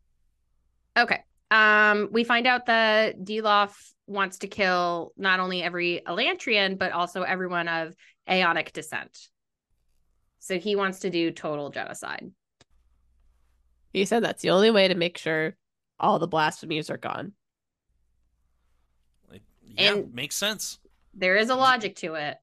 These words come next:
Speaker 3: He's got, he's got a
Speaker 2: <laughs>
Speaker 3: plan here, people.
Speaker 2: Yeah. <laughs>
Speaker 1: Yeah.
Speaker 2: Thought it through.
Speaker 1: Yeah. Okay. So now we flip over to Galadin and Karada and Raoden.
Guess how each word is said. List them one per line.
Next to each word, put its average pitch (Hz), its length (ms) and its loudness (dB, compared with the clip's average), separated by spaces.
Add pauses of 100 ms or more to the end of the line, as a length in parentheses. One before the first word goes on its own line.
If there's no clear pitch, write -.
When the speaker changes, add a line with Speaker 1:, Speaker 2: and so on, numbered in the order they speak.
(140)
Speaker 3:
He's 285 460 8
got, 330 200 6
he's 381 160 6
got 370 200 4
a 349 40 4
Speaker 2:
<laughs> - 40 -6
Speaker 3:
plan 240 260 2
here, 202 160 0
people. 165 400 -4 (240)
Speaker 2:
Yeah. 240 260 4 (140)
<laughs> - 560 0
Speaker 1:
Yeah. 359 380 6 (600)
Speaker 2:
Thought 240 180 0
it 254 120 -10
through. 254 240 -2 (680)
Speaker 1:
Yeah. 175 220 0 (360)
Okay. 208 340 -2
So - 140 -10
now 214 160 2
we 240 100 -2
flip 247 260 -6
over 202 340 0
to 180 600 -2
Galadin 185 500 0
and 170 160 -12
Karada 110 520 -6 (680)
and 151 240 -8
Raoden. 73 440 -10